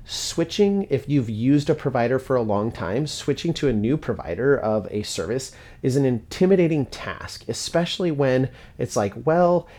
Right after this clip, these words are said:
it's kind of that devil I know versus devil I don't. And people will often say, "I'd, I'd prefer the, the devil I know versus the devil I don't because I at least know how to control this thing."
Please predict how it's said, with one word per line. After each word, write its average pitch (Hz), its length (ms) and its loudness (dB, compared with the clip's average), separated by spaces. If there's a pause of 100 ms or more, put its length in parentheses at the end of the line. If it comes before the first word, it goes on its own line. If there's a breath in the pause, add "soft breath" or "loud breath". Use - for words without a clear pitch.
it's - 140 -6
kind 196 160 4
of 190 80 6
that 117 240 2
devil 139 280 6
I 120 120 4
know 117 280 4
versus 113 360 -4
devil 110 320 2
I 92 100 2
don't. 123 480 2 (500 loud breath)
And 127 460 4 (320)
people 135 240 -2
will 120 180 2
often 104 300 2
say, 113 240 2
"I'd, 101 260 2
I'd - 420 -4
prefer 120 400 2
the, 98 300 2 (380 loud breath)
the 113 80 -2
devil 120 320 4
I 104 140 2
know 147 320 4
versus 123 580 -2 (400 loud breath)
the 117 80 -2
devil 107 320 4
I 104 120 4
don't 180 340 4
because 127 320 0
I 120 100 4
at 104 100 0
least 139 220 0
know 127 100 2
how 123 280 0
to 120 80 2
control 117 520 -2
this - 220 -6
thing." 76 280 -8